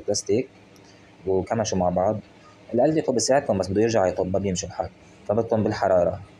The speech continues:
بتمرقوا الكاوي من هون ومن هون ومن هون. ماشي؟ أنا عم بعطي بس الفكرة، يعني فيك تعمل غير هيك،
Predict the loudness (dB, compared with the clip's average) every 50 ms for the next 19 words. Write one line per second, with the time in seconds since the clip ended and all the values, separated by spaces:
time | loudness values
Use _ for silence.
0 | -20 -20 -20 -20 -14 -6 -2 -2 0 0 0 -2 0 0 2 2 2 0 0 0
1 | 0 0 -2 -2 -2 -4 -4 -6 -6 -8 -14 -16 -16 -18 -20 -20 -20 -20 -20 -20
2 | -20 -20 -20 -20 -20 -20 -12 -6 -4 -4 -2 -2 -4 -4 -6 -8 -18 -18 -20 -20
3 | -14 -6 -2 0 2 2 2 2 2 2 0 0 0 0 -2 0 0 -2 -2 -2
4 | -6 -4 -4 -4 -4 -4 -4 -2 0 2 2 2 2 4 2 2 2 0 -4 -6